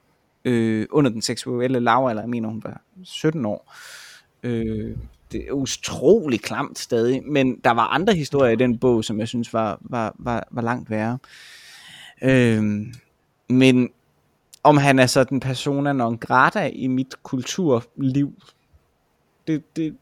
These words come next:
det synes jeg ikke. Men jeg har heller ikke taget den helt, den helt samme hårde... Øh, jeg har ikke set Woody Allen film siden, øh, dog. Øh, men mere fordi, at jeg ikke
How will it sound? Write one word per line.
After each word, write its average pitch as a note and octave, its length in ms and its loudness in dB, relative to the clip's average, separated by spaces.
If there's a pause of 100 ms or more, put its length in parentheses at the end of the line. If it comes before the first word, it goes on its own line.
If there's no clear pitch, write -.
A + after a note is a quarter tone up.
(100)
det F3+ 140 0
synes - 540 -8
jeg B2 100 -4
ikke. - 220 -16 (640)
Men D3+ 120 0
jeg F3 80 6
har F#3+ 60 6
heller G3 180 6
ikke G3 200 -2
taget F#3 420 2
den F3 120 -4
helt, D#3+ 360 -8
den D3+ 140 -2
helt E3 240 -4 (180)
samme D#3+ 420 -2
hårde... D#3 540 0 (1400)
Øh, B2 560 4
jeg E3+ 80 8
har F3 80 6
ikke G#3 120 2
set D#3+ 160 0
Woody A#2 240 -4
Allen B2+ 160 -6
film A#2 220 -12
siden, B2 340 -14 (280)
øh, A#2 420 -2
dog. A2+ 220 2 (1080)
Øh, A2+ 560 -6 (100)
men C3 520 -2
mere E3 140 2
fordi, C3+ 200 -4
at A2 200 -2
jeg B2+ 100 0
ikke C3 120 -4